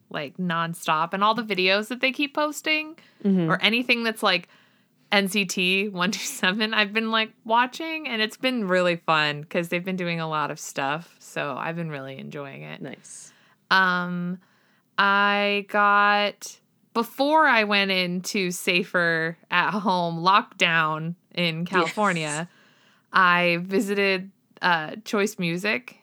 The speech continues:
Speaker 1: in Koreatown and bought some new albums, which I've been listening to. I got M C N D's, uh, first album, which is really great. And then I bought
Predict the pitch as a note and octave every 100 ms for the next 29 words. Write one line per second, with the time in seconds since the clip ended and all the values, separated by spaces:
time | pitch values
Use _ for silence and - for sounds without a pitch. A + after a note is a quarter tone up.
0 | - F3 E3 E3+ G3 F#3+ F#3 F3 D#3+ D#3
1 | D#3+ D#3+ E3+ E3 D#3+ - F3 E3 D#3+ D#3
2 | D#3 E3 D#3+ D#3 E3 F3 E3 E3 E3 E3+
3 | D#3+ D#3+ E3 D#3 D#3 - D#3+ D#3 D#3 D#3+
4 | E3 E3 D#3+ - - _ - _ G3 G3+
5 | - G#3+ G3+ F#3+ F#3 F3+ F3+ F3+ F3+ -
6 | - _ _ _ - F3 B2 - - A3+
7 | A#3 - F3 E3 E3 D#3 D#3 E3 F3 _
8 | _ F3 E3+ E3 E3 E3 D#3+ E3 D#3 D3+
9 | D#3 _ _ _ _ _ _ _ - F#3
10 | F3+ F3+ F3+ F3 F3+ F3+ F3 F3 E3+